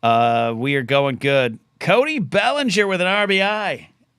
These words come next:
Cody Bellinger on our team. We had him last year when no one wanted him. We drafted him for about ten dollars. We held him this year. One for three with a double and an R B I. That is good for us. Um,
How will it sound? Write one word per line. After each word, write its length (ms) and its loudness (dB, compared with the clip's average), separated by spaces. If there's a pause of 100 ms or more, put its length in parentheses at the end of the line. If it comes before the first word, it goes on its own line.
(140)
Cody 380 -4
Bellinger 520 -2
on 140 -2
our 100 -4
team. 300 -6
We 120 -2
had 160 2
him 100 -2
last 340 -2
year 100 0
when 140 -2
no 120 -2
one 180 0
wanted 320 -2
him. 180 0 (340)
We 80 -4
drafted 400 -2
him 160 -4
for 140 -4
about 260 -2
ten 260 -2
dollars. 400 0
We 100 -4
held 240 0
him 120 -4
this 220 -6
year. 280 -2 (360)
One 240 2
for 100 -8
three 240 -4
with 100 -2
a 40 0
double 360 0
and 80 -2
an 60 -2
R 120 0
B 180 0
I. 320 0
That 240 -2
is 100 -10
good 220 -4
for 180 -6
us. 460 -2
Um, 680 -2